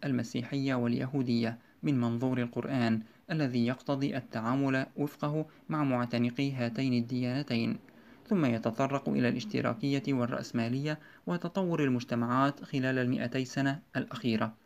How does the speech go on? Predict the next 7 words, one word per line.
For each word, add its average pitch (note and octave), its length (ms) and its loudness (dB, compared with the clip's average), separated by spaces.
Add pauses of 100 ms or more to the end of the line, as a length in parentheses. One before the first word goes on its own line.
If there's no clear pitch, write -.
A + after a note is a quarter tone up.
(320)
وتطور B2+ 640 -2
الرأسمالية B2+ 760 0 (300)
اعتبارا E3 500 0
من B2+ 200 4
بداية B2 400 2
الحرب C3 320 0
العالمية A#2 540 2